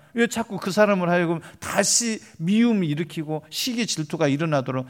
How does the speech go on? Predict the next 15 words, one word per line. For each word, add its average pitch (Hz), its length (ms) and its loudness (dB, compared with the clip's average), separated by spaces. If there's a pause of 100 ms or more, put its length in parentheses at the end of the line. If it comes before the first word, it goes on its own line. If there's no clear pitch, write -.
그렇게 165 180 0
충동질 202 500 -6
하십니까? 139 680 -6 (200)
그러지 202 300 2
말라는 117 380 -4
것입니다. 98 560 -14
그냥 208 240 2 (260)
가만히만 240 720 0
있어도 185 220 -6
됩니다. 170 360 -6
아니, 196 360 0 (260)
그냥 214 240 0
기도해 233 400 2
줘야 175 160 2
되는데 143 540 -6